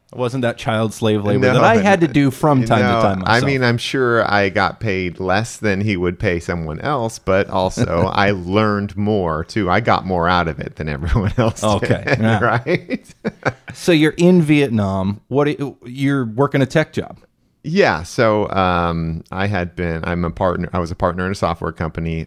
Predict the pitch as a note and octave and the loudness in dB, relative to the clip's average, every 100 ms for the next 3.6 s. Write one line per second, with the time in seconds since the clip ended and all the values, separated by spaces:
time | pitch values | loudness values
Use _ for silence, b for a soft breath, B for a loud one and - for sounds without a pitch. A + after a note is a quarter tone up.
0 | - D#2+ D#2 D#2 D#2 D2 G#2+ G#2 C3+ B2 | -8 -6 -4 -4 -6 -6 -2 0 0 0
1 | C#3 C#3 A2 F2+ E2+ - E2+ F2 E2 E2 | 0 -2 -2 -2 -4 -4 -2 0 0 -2
2 | E2 D#2 - D#3 - E3+ A#2 B2 G2 C3 | -4 -8 -8 -8 2 2 2 -2 -2 -2
3 | - G#2+ - - A#2 | -4 -20 -20 -14 -10